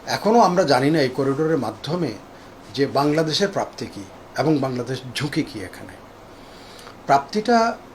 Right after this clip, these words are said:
যেহেতু প্রকাশ করা হয়নি, সেই জন্য বলতে পারবো না।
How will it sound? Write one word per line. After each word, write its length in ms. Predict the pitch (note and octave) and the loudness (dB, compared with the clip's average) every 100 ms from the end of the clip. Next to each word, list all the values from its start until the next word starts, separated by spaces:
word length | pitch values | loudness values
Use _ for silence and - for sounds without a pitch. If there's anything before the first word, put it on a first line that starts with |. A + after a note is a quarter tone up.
| - - - - | -20 -20 -20 -8
যেহেতু 340 | A#2 D3+ G#3 | -2 -2 0
প্রকাশ 280 | G#3 F3+ F3 | -2 0 0
করা 200 | - F3 | 2 0
হয়নি, 220 | D#3+ D#3 G3 G#3 - - | 0 -4 -6 -14 -18 -18
সেই 140 | - C3 | -10 -6
জন্য 260 | B2+ A2+ A2+ | -4 -6 -6
বলতে 220 | B2+ C#3 | -6 -6
পারবো 260 | C3 G2 | -10 -12
না। 100 | F#2 | -14